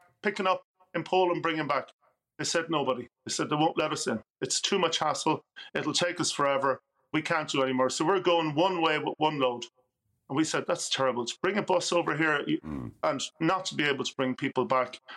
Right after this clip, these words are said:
Speaker 1: Whereas we eventually had to go back through France and get the people we could back.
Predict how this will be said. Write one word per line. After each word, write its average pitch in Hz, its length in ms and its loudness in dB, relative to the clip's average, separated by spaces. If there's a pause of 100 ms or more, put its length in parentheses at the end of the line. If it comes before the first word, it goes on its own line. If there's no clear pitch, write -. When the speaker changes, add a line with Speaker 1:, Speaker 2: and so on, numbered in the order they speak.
(120)
Speaker 1:
Whereas 135 240 -2
we 170 260 0 (300)
eventually 151 580 -2
had 143 200 -4
to - 100 -10
go 135 140 0
back 139 240 -2
through 135 160 -8
France 135 480 -4 (320)
and 139 180 -4
get 143 220 0 (540)
the - 60 -16
people 147 320 -2
we 131 140 0
could 120 320 0 (140)
back. - 380 -6